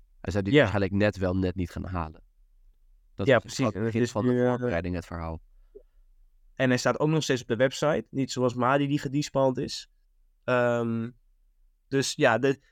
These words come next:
Speaker 2: het is gewoon ingewikkeld, eh, denk
Speaker 1: Ja.
Speaker 2: ik. Ik denk dat we gewoon echt ongelooflijk ongeluk hebben de afgelopen paar weken in het algemeen.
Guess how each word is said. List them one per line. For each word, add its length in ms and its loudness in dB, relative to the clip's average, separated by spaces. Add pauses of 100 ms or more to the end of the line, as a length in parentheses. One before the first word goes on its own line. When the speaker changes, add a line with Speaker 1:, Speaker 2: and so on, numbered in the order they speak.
Speaker 2:
het 140 -2
is 140 0
gewoon 160 2
ingewikkeld, 680 -2
eh, 420 -2
denk 160 -6
Speaker 1:
Ja. 120 -2
Speaker 2:
ik. 60 -10
Ik 100 -20
denk 140 2
dat 80 0
we 80 0
gewoon 320 -8
echt 140 -12
ongelooflijk 540 2
ongeluk 400 -2
hebben 240 2
de 80 0
afgelopen 420 -2
paar 180 2
weken 260 0
in 60 -2
het 80 -10
algemeen. 580 -4